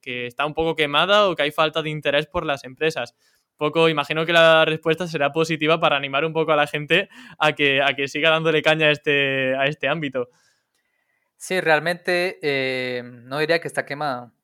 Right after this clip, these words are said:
Speaker 2: Yo diría que, que está muy verde aún y que es complicado, eh, rentabilizarlo de manera fácil a, a como estamos ahora. O sea, falta mucha, mucha formación hacia las empresas, mucha información sobre cómo funciona, eh,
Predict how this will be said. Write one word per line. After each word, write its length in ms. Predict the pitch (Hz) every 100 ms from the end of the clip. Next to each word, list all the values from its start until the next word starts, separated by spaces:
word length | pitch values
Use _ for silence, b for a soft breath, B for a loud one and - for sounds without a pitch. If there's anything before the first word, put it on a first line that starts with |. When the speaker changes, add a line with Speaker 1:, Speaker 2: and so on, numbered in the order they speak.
| _
Speaker 2:
Yo 80 | 135
diría 260 | 143 156
que, 200 | 156 127
que 100 | -
está 220 | 147 151 139
muy 180 | 139
verde 320 | 135 147 139 139
aún 260 | 147 170
y 120 | 139
que 380 | 139 123 120 123
es 120 | 123
complicado, 1160 | - 147 135 123 - 131 135 139 139 139 135 135 _ _ _ _ _ _ _
eh, 440 | 147 123 123 120 120
rentabilizarlo 680 | 123 123 123 120 117 139 147
de 40 |
manera 360 | 143 123 127 131
fácil 840 | 151 151 151 151 147 143 139 131 135 _ -
a, 420 | 123 120 123 127
a 40 |
como 180 | - 123
estamos 300 | 120 135 131
ahora. 280 | 123 120 -
O 260 | _ _ _
sea, 200 | 139 127
falta 720 | 139 143 - 147 143 143 143
mucha, 640 | 139 139 - 143 139 139 135
mucha 240 | 135 147
formación 360 | 135 120 117 135
hacia 200 | 135 123
las 160 | 117
empresas, 640 | 113 - 139 147 147 147 135
mucha 240 | 135 143
información 580 | 131 120 117 - 151 165 _ _ _ _ _
sobre 280 | - 127 120
cómo 240 | 143 143
funciona, 880 | 139 123 139 139 139 139 139 139 135
eh, 500 | 127 120 117 123 135